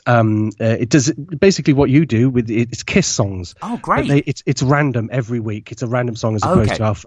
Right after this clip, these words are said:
Speaker 1: alphabetical. Um, so I, I, uh, basically I run their YouTube channel for them.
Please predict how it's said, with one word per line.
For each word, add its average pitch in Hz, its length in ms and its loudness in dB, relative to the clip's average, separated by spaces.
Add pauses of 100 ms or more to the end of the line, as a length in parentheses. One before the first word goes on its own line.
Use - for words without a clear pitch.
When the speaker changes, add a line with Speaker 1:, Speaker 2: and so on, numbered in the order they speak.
Speaker 1:
alphabetical. 110 840 -4
Um, 123 200 2
so 123 180 2
I, 127 260 4
I, 120 320 2 (640)
uh, 123 500 -6
basically 135 380 2
I - 20 6
run 117 200 6
their 113 100 8
YouTube 113 360 2
channel 95 400 -2
for 98 240 0
them. 98 220 0